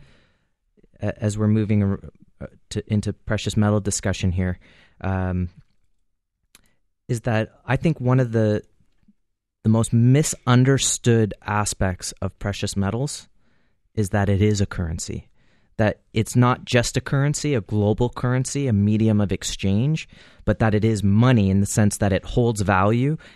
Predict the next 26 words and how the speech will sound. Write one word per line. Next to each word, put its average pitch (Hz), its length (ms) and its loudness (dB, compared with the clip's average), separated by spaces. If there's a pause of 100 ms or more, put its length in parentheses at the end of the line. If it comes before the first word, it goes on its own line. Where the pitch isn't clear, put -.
and 101 240 2
is 98 140 0
divisible, 98 640 0
et 92 100 -4
cetera, 95 300 -2
et 92 100 -8
cetera. 123 340 0
So, 101 360 -2 (920)
but 143 160 2
you 131 100 2
see 151 360 2
a 156 80 4
lot 120 360 2
of 131 120 2
investors 110 760 2
really 110 920 0 (1400)
jumping 131 480 2
into 120 460 2
and, 98 140 4 (240)
and 101 180 2
hyper-focused 123 880 -2
on 101 120 4
the 98 100 4
exchange 120 480 0
rate 101 240 0
aspect, 78 560 -6